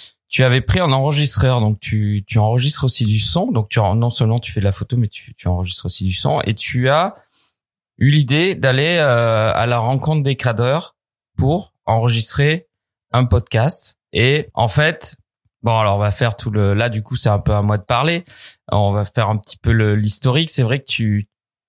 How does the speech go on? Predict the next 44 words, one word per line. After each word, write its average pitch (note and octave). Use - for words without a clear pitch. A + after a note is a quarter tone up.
on, -
on, G2+
on G#2
a, F2
on F#2
a F#2+
discuté. A2+
Tu A#2
es -
venu G#2
me G#2
voir A2+
parce -
que G2
j'étais F#2+
en, F2+
j'étais -
en F#2+
train G2
de F#2
présenter F#2
mes F2+
livres. G2
Et F#2+
je G2
pense C#3
que A#2+
le, G2
le, F#2
le, E2+
le G2
courant A2+
est D#2
assez G#2
bien B2+
passé, A#2+
aussi C3
bien A2
de G#2+
ton G#2+
côté G#2
que G2
du G#2
mien. B2+